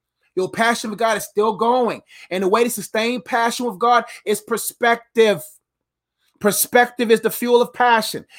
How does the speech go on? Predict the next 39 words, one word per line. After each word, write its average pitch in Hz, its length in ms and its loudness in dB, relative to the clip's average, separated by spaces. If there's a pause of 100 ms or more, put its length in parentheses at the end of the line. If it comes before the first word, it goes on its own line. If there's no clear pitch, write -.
When 202 120 -2
I 196 40 2
have 226 220 4
the 220 80 2
right 233 200 2
perspective, 247 680 -2 (180)
no 208 120 0
matter 214 280 2
what 220 240 2
I 254 140 6
see, 247 400 -4 (200)
I 170 120 2
still 190 320 0
believe. 175 440 4 (500)
You, 262 400 2
what 190 180 2
should 214 240 2
be 220 140 0
burning 208 460 2
continuously? 254 800 -4 (460)
The 202 100 4
desire 208 540 6
to 233 220 -2
understand 226 500 0
his 202 120 0
word. 202 480 0 (1080)
I've 185 200 2
been 226 140 0
reading 226 320 -2
this 220 140 -2
Bible 220 400 4
for 214 200 2
a 175 40 4
long 214 420 -2
time. 226 400 -2 (160)
And 175 160 -4
even 214 300 2
now 220 380 2
in, 208 240 -2